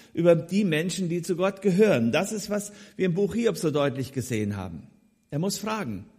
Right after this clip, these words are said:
Er kann nicht machen, was er will. Und seit dem Tod und der Auferstehung von Jesus ist es noch klarer. Der Teufel ist bereits besiegt. Steht nicht zur Diskussion, ob er irgendwie mal gewinnen könnte.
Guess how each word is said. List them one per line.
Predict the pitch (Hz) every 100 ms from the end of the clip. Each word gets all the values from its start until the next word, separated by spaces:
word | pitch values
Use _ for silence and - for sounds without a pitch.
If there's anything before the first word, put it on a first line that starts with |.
| _ _
Er | -
kann | - 196
nicht | 240 247
machen, | 170 123
was | 107 104
er | 92
will. | 95 95 - _ _ _ _ _ _ _ _ _ - - _
Und | 175 170
seit | 175 175
dem | 180 165
Tod | 185 214 226
und | 185
der | 165 151
Auferstehung | 233 233 196 - 190 185 175
von | 185 165
Jesus | 202 269 226 -
ist | 170
es | 190 165
noch | 208 254 -
klarer. | 208 269 233 120 107 - - -
Der | 170
Teufel | 180 220 240 208 170
ist | 196 254 - -
bereits | - 175 180 214 - -
besiegt. | 185 180 190 - - - _ _ _ _ _ _ _ _ _ _ _ _
Steht | 196 196
nicht | 208 262 -
zur | 220
Diskussion, | 208 208 214 202 196 214 220 165
ob | 151
er | 160 156
irgendwie | 185 208 190 170 180
mal | 165 160
gewinnen | 147 175 180 147
könnte. | 127 110 104